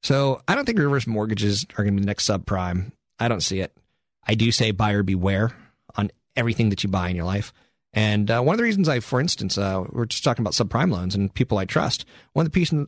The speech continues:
people I trust is Tony Mendez over at Bay Area Loan Source dot com because he actually gets to know you.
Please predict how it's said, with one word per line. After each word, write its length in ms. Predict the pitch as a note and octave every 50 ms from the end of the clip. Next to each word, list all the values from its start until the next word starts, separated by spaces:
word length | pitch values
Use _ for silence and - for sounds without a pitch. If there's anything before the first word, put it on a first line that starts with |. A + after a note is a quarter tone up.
| - -
people 240 | - D3 - C3+ C3
I 80 | C3
trust 280 | - - F3 B3 - -
is 60 | G#2
Tony 220 | - - B2+ A#2 A#2+
Mendez 500 | C3 D3+ F#3 - E2 C#2 D2 - - -
over 200 | - G2+ G#2+ A2
at 80 | G2 -
Bay 120 | A2+ A2
Area 200 | A2 A2+ A2 G#2+
Loan 180 | A2+ A2+ A2 G#2
Source 160 | B2 A2+ -
dot 180 | - G#2+ G2
com 220 | - D#3 D#3 D3 G2+
because 260 | G2+ G#2 - G#2 -
he 160 | - C3 C#3+
actually 220 | C#3 C#3 - C3 B2
gets 180 | C3 B2+ - -
to 100 | - G2
know 100 | G#2+ C#3
you. 280 | E3+ - - - -